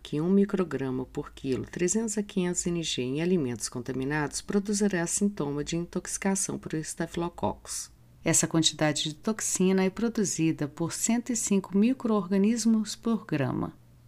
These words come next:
No Brasil, os alimentos que devem ser monitorados quanto à presença de enteroxina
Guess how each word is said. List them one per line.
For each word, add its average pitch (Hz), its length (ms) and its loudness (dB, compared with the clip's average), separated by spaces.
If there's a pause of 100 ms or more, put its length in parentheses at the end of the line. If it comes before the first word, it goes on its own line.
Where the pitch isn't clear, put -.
(600)
No 165 100 6
Brasil, 160 440 6
os 226 120 0
alimentos 214 560 4
que - 140 0
devem 165 320 4
ser 156 260 0
monitorados 151 840 2
quanto 185 320 4
à 170 40 6
presença 165 720 2
de 151 160 0
enteroxina 170 1120 2